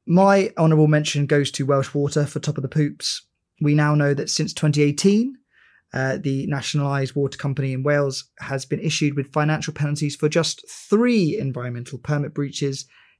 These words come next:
despite nearly four hundred enforcement cases being launched against it. So we know from N-, N R W data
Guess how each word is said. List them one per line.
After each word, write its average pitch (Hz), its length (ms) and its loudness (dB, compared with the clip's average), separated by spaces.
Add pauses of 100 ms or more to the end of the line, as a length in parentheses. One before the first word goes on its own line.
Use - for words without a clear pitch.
(140)
despite 175 1120 2 (400)
nearly 151 400 4
four 180 460 2
hundred 160 460 4
enforcement 160 800 2
cases 131 400 -4
being 139 320 0
launched 135 340 -4
against 160 420 -2
it. - 360 -10 (720)
So - 120 0
we 180 200 8
know 151 260 8
from 147 140 0
N-, 156 320 4
N 190 180 6
R 160 140 6
W 143 340 2
data 156 640 0